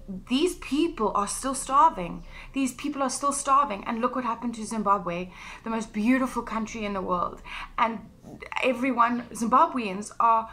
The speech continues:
more educated than, than people from the Western Cape, from South Africa, from Cape Town.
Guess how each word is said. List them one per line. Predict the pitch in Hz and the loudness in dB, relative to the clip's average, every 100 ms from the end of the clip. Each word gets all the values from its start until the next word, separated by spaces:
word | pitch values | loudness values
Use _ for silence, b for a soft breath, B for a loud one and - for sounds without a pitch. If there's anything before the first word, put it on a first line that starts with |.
| B B | B B
more | 220 294 311 | 4 4 4
educated | 294 226 254 233 254 190 180 180 b b - | 0 -4 -4 -4 -4 -2 -4 -6 b b 0
than, | 220 214 208 185 B B B - - - - _ - | 2 2 0 -6 B B B -20 -20 -20 -20 _ 0
than | 233 240 | 2 2
people | 233 254 247 | 2 2 2
from | 226 247 214 208 - | 4 4 4 2 -2
the | 220 | 0
Western | 220 - 233 | 0 -2 -8
Cape, | 214 208 175 | -4 -4 -6
from | - 202 | -4 -4
South | 185 214 202 | 2 2 2
Africa, | 190 190 185 175 - B B B - | -2 -6 -8 -8 -10 B B B -2
from | 240 | -2
Cape | - 254 247 | 2 0 2
Town. | 208 165 165 185 | 2 2 0 -2